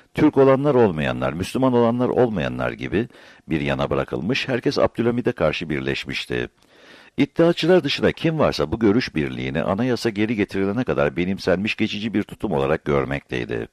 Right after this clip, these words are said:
Cemiyet ise bunun çağdaşlaşma ve islahat yoluyla imparatorluk kurtarılıncaya kadar süreceğini düşünmüştü.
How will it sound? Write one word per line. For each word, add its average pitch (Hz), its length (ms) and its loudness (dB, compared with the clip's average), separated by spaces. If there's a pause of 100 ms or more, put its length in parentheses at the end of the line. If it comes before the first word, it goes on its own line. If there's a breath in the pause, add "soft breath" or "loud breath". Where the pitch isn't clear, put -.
(760 loud breath)
Cemiyet 120 400 4
ise 170 240 4
bunun 101 180 2
çağdaşlaşma 104 840 2
ve 90 80 2
islahat 95 460 -2
yoluyla 80 320 0
imparatorluk 85 680 0
kurtarılıncaya 87 680 0
kadar 73 240 0
süreceğini 78 560 -2
düşünmüştü. 65 720 -6